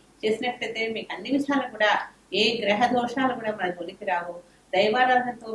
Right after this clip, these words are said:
ప్రతి పని కూడా సాధించగలుగుతాము. అందుకని ప్రతి రాశి వాళ్ళు కూడా జాగ్రత్తగా ఉండండి, అలా ఉన్నట్లయితే ఇబ్బందులు తొలగిపోతాయి. తదుపరి కర్కాటక రాశి. ఈ కర్కాటక రాశి వాళ్ళకి నా అప్పటి వరకు అష్టమ శని నడిచింది,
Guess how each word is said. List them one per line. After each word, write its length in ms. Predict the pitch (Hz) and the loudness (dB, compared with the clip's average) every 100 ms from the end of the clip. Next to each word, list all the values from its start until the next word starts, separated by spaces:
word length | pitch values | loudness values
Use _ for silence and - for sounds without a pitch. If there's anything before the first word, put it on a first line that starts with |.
| 196 | -6
ప్రతి 240 | 190 247 233 | -6 -8 -6
పని 180 | 233 247 | -4 -2
కూడా 120 | 247 240 | 0 0
సాధించగలుగుతాము. 840 | 202 185 - 180 180 170 165 160 165 - _ - 196 | -2 -8 -6 -10 -8 -10 -8 -6 -8 -12 _ -8 -6
అందుకని 320 | 247 262 262 | -4 -2 -4
ప్రతి 180 | 214 214 196 | -6 -6 -2
రాశి 260 | 208 - 269 | 0 -2 -2
వాళ్ళు 180 | 262 220 190 | -2 -2 -2
కూడా 160 | 196 - - _ - | 0 0 -2 _ 0
జాగ్రత్తగా 480 | 180 202 - 214 220 185 | 0 0 -4 -6 -6 -4
ఉండండి, 340 | 180 170 165 165 - - - | -4 -4 -6 -6 -14 -16 -4
అలా 140 | 185 196 185 | 0 2 0
ఉన్నట్లయితే 560 | 233 247 233 214 208 208 - _ 190 | -2 -4 -4 -4 -4 -4 -6 _ -12
ఇబ్బందులు 360 | 180 208 214 208 | -4 -2 -2 -4
తొలగిపోతాయి. 580 | 185 - - 180 - - - _ - | -8 -10 -10 -10 -8 -12 -14 _ -4
తదుపరి 400 | 226 226 277 277 - | 0 2 4 4 4
కర్కాటక 420 | - - 220 - 170 | 2 4 2 2 -4
రాశి. 260 | 160 - - - - - - - 277 | -6 -6 -10 -12 -18 -18 -18 -4 0
ఈ 40 | 302 233 | 4 4
కర్కాటక 380 | 214 262 277 302 | 4 4 4 6
రాశి 160 | 285 302 | 6 4
వాళ్ళకి 320 | 277 277 285 285 285 - _ _ _ _ _ _ - 208 214 | 2 2 2 2 -4 -12 _ _ _ _ _ _ -20 -6 -2
నా 100 | 214 208 | 0 0
అప్పటి 220 | - 247 | 0 0
వరకు 320 | 254 262 262 262 262 - _ _ - | 2 2 2 2 0 -4 _ _ -4
అష్టమ 360 | 175 - 254 247 | -4 0 0 2
శని 160 | 247 220 | 0 0
నడిచింది, 480 | 185 - 196 185 | -4 -4 -4 0